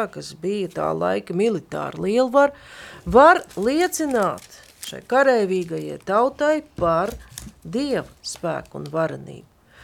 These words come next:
Un savu tādu slavēšanas, lūgšanas šo pirmo daļu viņš pabeidz ar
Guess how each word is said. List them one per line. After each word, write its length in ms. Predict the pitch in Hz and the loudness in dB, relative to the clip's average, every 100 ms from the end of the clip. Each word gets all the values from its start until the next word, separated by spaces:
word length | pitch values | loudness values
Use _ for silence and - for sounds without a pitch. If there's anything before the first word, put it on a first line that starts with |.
| - - - - | -20 -12 -10 -4
Un 160 | 202 202 | -2 2
savu 320 | 233 226 208 - - - - - | 6 6 4 -6 -14 -18 -20 -12
tādu 320 | 175 156 165 | -8 -6 -6
slavēšanas, 920 | - 208 254 208 165 - 170 151 - - - - - - - - - - | 4 6 8 6 0 -4 -6 -6 -6 -8 -10 -20 -20 -20 -20 -20 -20 -14
lūgšanas 1040 | - 175 226 254 233 - 196 180 170 160 - - - - _ | -10 -4 0 0 -2 -2 2 2 2 -2 -8 -10 -16 -20 _
šo 300 | - - 165 - | -14 -8 -8 -6
pirmo 440 | - 247 247 180 160 | -2 0 2 0 0
daļu 400 | 156 226 269 277 | 4 4 6 2
viņš 260 | 247 233 - | -2 -4 -2
pabeidz 500 | - 247 226 220 202 | 0 2 2 0 0
ar 120 | 214 | -6